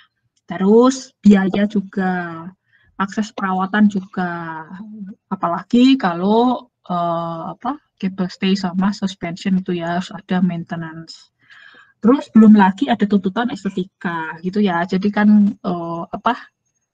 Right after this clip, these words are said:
kalau bisa itu kebanggaan gitu ya. Beberapa jembatan tuh kalau bisa jadi kebanggaan gitu-gitu.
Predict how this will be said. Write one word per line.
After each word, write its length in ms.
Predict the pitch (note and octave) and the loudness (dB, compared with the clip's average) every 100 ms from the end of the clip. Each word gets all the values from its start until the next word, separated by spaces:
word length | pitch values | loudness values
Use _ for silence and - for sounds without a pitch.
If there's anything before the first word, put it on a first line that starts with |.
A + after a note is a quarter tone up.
| _ _ | _ _
kalau 200 | G3+ G3+ | 2 4
bisa 380 | G3+ G3+ - G#3+ | 6 4 4 2
itu 100 | G#3+ C4 | 2 -4
kebanggaan 640 | A3+ A3 G3 F#3+ - A3 G#3+ | -2 2 4 2 0 2 4
gitu 240 | F#3+ F#3+ G3 | 2 0 -2
ya. 320 | F3 F3 E3+ | -4 -6 -8
Beberapa 380 | F#3 G3+ F#3 G#3 | -8 -6 -4 -2
jembatan 540 | G#3 G3 F#3+ G#3+ G#3 | 2 0 0 2 2
tuh 80 | A#3 | 2
kalau 140 | A#3 A3 | 0 0
bisa 160 | G3+ | 0
jadi 160 | A#3 F#3+ | -2 -4
kebanggaan 920 | F#3 - F3+ F3+ - F#3+ F#3+ F#3+ F#3 F3+ | -6 -10 -12 -12 -6 -4 -2 -4 -6 -8
gitu-gitu. 600 | - - - F3 E3+ | -12 -16 -16 -16 -16